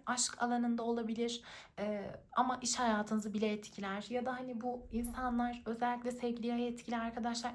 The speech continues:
iş ortamından tanıdıklarınızdır. Aile ilişkinize kadar etkiler. Yani tüm hayatınızı etkileyen bu sıkışık çember, tüm hayatınızı etkileyen bu,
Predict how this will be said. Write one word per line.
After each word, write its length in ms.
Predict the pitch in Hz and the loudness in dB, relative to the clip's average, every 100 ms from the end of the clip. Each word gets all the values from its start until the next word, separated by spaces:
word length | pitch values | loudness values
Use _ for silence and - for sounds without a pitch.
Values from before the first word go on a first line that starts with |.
| - | -4
iş 140 | - | -2
ortamından 600 | 262 247 247 240 247 247 | -2 -2 -2 2 2 2
tanıdıklarınızdır. 920 | 240 220 220 220 208 208 190 233 320 - - - - - | 0 0 2 0 0 -2 0 0 0 -6 -10 -10 -12 -2
Aile 340 | 214 220 226 | 2 2 2
ilişkinize 560 | 277 214 - 226 220 226 | -2 -4 -4 -2 -2 -2
kadar 280 | 214 233 233 | -2 -2 -2
etkiler. 560 | 226 - 196 190 190 - - - | -2 -6 -8 -6 -8 -10 -14 -4
Yani 240 | 285 277 | -4 -4
tüm 180 | 277 311 | -8 -10
hayatınızı 600 | 311 277 233 220 208 196 | -4 0 2 0 -2 -4
etkileyen 680 | - 233 - 214 202 220 220 | -4 -6 -2 -2 0 0 0
bu 240 | 233 - - | 0 -4 -10
sıkışık 560 | - - - 226 - | -16 -10 -8 -8 -8
çember, 580 | - 208 190 190 190 196 | -6 -4 -2 -2 -4 -8
tüm 200 | - 277 | -10 -10
hayatınızı 580 | 254 233 226 226 226 240 | -2 0 0 0 -2 -2
etkileyen 640 | 233 - 220 220 220 220 | -6 -6 -2 0 0 2
bu, 160 | 226 | 0